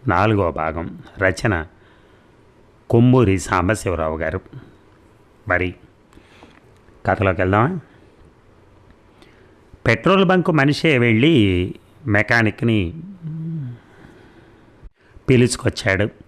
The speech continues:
పెట్రోల్ ట్యాంక్ విప్పి తీసుకెళ్ళి వెల్డ్ చేసి గంటలో తీసుకొస్తానని చెప్పాడు మెకానిక్.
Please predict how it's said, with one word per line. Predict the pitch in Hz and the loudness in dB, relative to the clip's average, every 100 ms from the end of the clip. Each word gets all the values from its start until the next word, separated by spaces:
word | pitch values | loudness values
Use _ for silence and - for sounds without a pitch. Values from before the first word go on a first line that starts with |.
| _ _ _ _ _ - - | _ _ _ _ _ -8 -2
పెట్రోల్ | 120 120 123 113 | 0 2 2 2
ట్యాంక్ | 120 117 110 | 2 2 2
విప్పి | 117 113 - 127 120 | 0 0 2 2 2
తీసుకెళ్ళి | 123 123 - 117 107 113 120 - | 2 0 0 2 4 6 4 4
వెల్డ్ | 104 123 127 135 - | 2 4 2 2 0
చేసి | 107 - 123 104 | 0 2 0 2
గంటలో | 98 101 113 117 | 0 0 2 0
తీసుకొస్తానని | 113 120 113 - 113 - 113 104 | 2 0 -2 -2 -4 0 0 2
చెప్పాడు | 95 - - 98 82 107 | 0 -6 -2 0 2 0
మెకానిక్. | 117 87 - 82 87 - | 0 0 0 -2 -4 -8